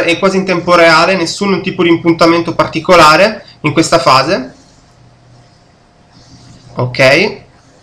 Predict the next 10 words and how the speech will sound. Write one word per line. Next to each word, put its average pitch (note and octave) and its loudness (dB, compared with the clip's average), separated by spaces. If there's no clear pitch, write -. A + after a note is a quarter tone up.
passiamo D#3 -6
già. D4+ -10
Ecco - -4
qui, A3 -2
abbiamo D#3 4
scansionato F3 0
una F#3 0
parte F3 -2
del G#3+ -2
foglio, A3 2